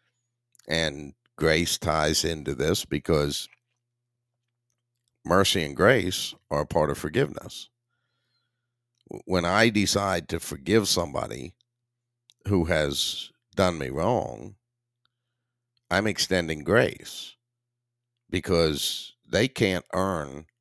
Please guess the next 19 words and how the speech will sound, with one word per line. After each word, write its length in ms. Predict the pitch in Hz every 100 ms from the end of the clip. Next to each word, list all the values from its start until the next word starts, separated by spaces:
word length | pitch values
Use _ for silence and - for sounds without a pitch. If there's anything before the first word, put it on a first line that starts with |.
| _ _ _
you 180 | - 107
can't 320 | - 120 101
take 300 | - 110 -
back 380 | 87 95 78 -
the 120 | 73
things 360 | - 87 78 78
you've 200 | 76 67
said, 520 | - 82 82 87 95 _ _ _ _
the 80 | -
things 300 | - 87 78
you've 200 | 76 67
done. 440 | 62 73 78 85 101 _ _ _ _ _ _ _ _ _
You 140 | 90 90
can't 320 | 113 95 -
take 220 | 98 85
'em 120 | 67
back, 460 | 71 101 92 82 -
and 200 | 82 71
therefore 760 | 87 101 101 92 82 78 76